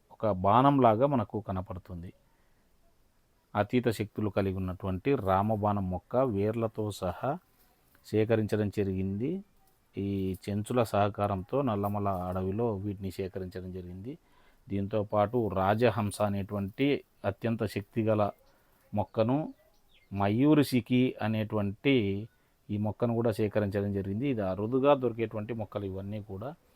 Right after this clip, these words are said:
సంజీవని మొక్కలు ఇవన్నీ కూడా సేకరించి, వీటితో పాటు అతీత శక్తులు కలిగి ఉన్నటువంటి చెట్ల యొక్క వేర్లు కూడా సేకరించడం జరిగింది.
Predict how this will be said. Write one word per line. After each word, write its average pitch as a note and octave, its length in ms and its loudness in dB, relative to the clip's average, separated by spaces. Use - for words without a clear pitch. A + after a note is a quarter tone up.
సంజీవని A2 640 0
మొక్కలు G#2+ 540 -4
ఇవన్నీ A2+ 540 -2
కూడా A#2 300 -2
సేకరించి, A2 800 -8
వీటితో A#2+ 400 0
పాటు A2+ 440 2
అతీత B2+ 360 0
శక్తులు A#2+ 380 0
కలిగి A2 240 2
ఉన్నటువంటి G#2+ 760 0
చెట్ల A#2+ 260 2
యొక్క A#2+ 400 4
వేర్లు A#2+ 420 4
కూడా A2 260 2
సేకరించడం F#2+ 680 0
జరిగింది. E2 480 -8